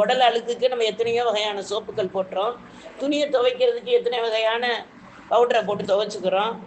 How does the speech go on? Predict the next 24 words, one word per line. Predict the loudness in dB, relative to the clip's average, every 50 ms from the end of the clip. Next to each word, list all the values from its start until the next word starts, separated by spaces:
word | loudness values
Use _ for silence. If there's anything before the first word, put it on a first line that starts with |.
| -18 -18 -20 -20 -18 -12 -8
விசில்ல | -8 -4 -2 -2 0 0 0 0 0
போட்டுக்கிறோம், | -2 -4 -2 -2 0 2 2
எல்லாமே | 2 2 2 0 2 2 2 2
நம்ம | 2 2 2
நடத்திக்கிறோம். | 2 0 0 0 -2 -2 -2 -2 -2 -4 -10 -14 -20 -20 -20 -20 -20 -20 -12 -4
ஆனா | -2 0 0 2 0
நம்ம | 0 0 -2 -2
மன | 0 0 2 2 4 4
அழுக்க | 4 4 4 4 4 2 2 2
போக்குறதுக்கு | 0 0 0 0 0 0 0 -4 -4 -2 -2 -2 -2 -4 -8 -16 -20 -20 -20 -10 -6
காரணமாக | 0 2 2 2 2 0 -2 -2 -2 -2 -2 -2 -4
இருப்பது | -4 -4 -6 -2 0 0 0 2 2 0 -2 -2 -6 -10 -18 -18 -10 -8
நம்மளுக்கு | -4 -4 -2 -2 0 -2 -2
அல்ஹம்துலில்லாஹ் | -2 -2 -4 -4 -2 0 0 0 2
அல்லாஹ் | 2 0 0 0 -2
தஆலா | -2 -2 -2 0 -2
தந்திருக்க | -2 -2 -2 -4 -4 -2 2 4 4 4 4 0 -10 -20 -20 -20 -20 -20 -20 -20 -20 -20 -20 -18 -12 -10 -8
திக்ரு | -8 -6 -4 -4 -4 -2
தான். | -2 -2 -4 -4 -6 -4
அந்த | -2 0 2 2 2
திக்ரை | 2 0 -4 0 4 6 6
நம்ம | 6 6 4 4
எல்லாம் | 6 6 6 6 4
எப்படிப்பட்ட | 2 0 -2 -2 -2 0 2